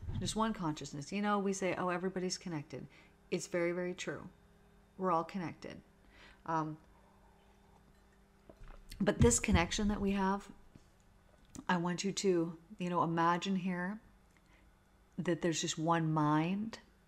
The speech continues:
that controls all of consciousness. There's just one mind. But just imagine that that mind is your mind.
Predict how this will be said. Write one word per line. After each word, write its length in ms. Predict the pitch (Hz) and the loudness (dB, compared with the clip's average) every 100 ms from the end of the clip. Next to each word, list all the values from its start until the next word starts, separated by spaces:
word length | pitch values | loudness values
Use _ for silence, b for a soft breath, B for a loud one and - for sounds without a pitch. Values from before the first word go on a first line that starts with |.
| - | -6
that 140 | 185 | -4
controls 420 | 190 185 196 190 190 | 0 0 2 2 2
all 180 | 180 | 0
of 120 | 190 - | 0 -2
consciousness. 580 | 190 185 208 - 220 | -4 -4 -6 -8 -8
There's 220 | 226 196 190 | -6 -6 -6
just 140 | 160 | -8
one 560 | 160 160 165 170 190 214 _ - _ _ _ _ _ | -6 -2 -2 -4 -6 -10 _ -20 _ _ _ _ _
mind. 440 | 165 165 170 220 - - _ _ - _ _ _ - - - | -4 -2 -2 -6 -12 -20 _ _ -20 _ _ _ -20 -18 -6
But 120 | 196 | -2
just 200 | 190 190 | 0 2
imagine 340 | 208 202 196 190 | 6 6 6 6
that 160 | 180 - - | 2 0 -2
that 320 | 170 165 - | 4 6 6
mind 260 | 175 175 | 2 2
is 180 | 160 151 | 2 0
your 520 | 151 147 151 156 160 - - _ _ - | 0 2 2 2 -2 -8 -20 _ _ -4
mind. 420 | 156 139 135 135 | 0 2 2 -2